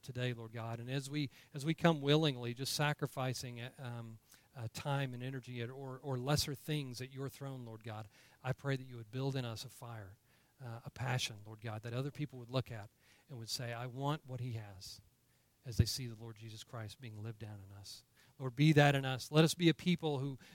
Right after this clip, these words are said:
who, uh, who spur one another on. Let us be a people who are about, uh, a passion for loving and serving you well. It's in Jesus' great name that we pray.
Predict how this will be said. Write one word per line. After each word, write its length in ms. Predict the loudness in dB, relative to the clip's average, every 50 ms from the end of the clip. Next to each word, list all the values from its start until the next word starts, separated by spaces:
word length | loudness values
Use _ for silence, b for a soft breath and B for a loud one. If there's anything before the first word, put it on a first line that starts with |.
| B B
who, 320 | -2 -2 -2 0 2 2
uh, 180 | 2 2 2 0
who 160 | -4 -4 -2
spur 440 | -2 -4 -2 2 6 8 8 8 8
one 160 | 6 4 2
another 380 | 4 4 4 4 2 0 -2
on. 260 | -4 -8 -8 -10 -12 -14 B B B B B
Let 100 | 2 4
us 100 | 4 4
be 140 | 2 2 2
a 60 | 2
people 340 | 4 4 2 2 2 -2 -4
who 140 | -4 -2 -2
are 80 | -2
about, 360 | 0 2 2 2 2 2 0 -4 -8 -12 -12 -10 -8 -8
uh, 140 | -8 -8 -8 -8
a 100 | -10 -10 -10 -8
passion 480 | -2 2 2 2 2 2 -2 -6 -8 -8
for 120 | -8 -2
loving 340 | 2 4 4 2 2 -2 -8
and 100 | -8 -8
serving 360 | -8 -8 -10 -10 -12 -12 -12
you 80 | -12 -12
well. 240 | -14 -16 -16 -18 -20 b b b b b
It's 100 | b -10
in 100 | -10 -8
Jesus' 380 | -6 -6 -6 -4 -4 -6 -8 -8
great 240 | -6 -8 -8 -8 -6
name 160 | -6 -8 -8
that 100 | -8 -12
we 80 | -16 -18
pray. 300 | -16 -16 -14 -14 -16